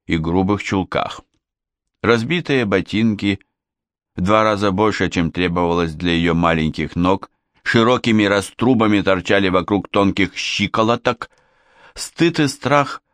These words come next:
были так мучительны, что Луиза до синевы побледнела, а ноги её обмякли. «Сними ботинки с чулками и встань на ковёр перед камином, чтобы не замёрзнуть»,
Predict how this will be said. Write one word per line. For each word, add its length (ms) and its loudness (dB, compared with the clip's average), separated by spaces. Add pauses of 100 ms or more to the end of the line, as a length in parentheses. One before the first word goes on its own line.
(100)
были 240 2
так 260 -2
мучительны, 640 2
что 200 -4
Луиза 380 2
до 220 0
синевы 500 2
побледнела, 880 -2 (580)
а 140 0
ноги 320 2
её 500 2
обмякли. 760 -4 (760)
«Сними 580 2
ботинки 960 0 (300)
с 80 -20
чулками 960 0 (640)
и 100 2
встань 380 0
на 200 2
ковёр 560 0 (100)
перед 360 0
камином, 760 0 (340)
чтобы 460 0
не 220 2
замёрзнуть», 960 0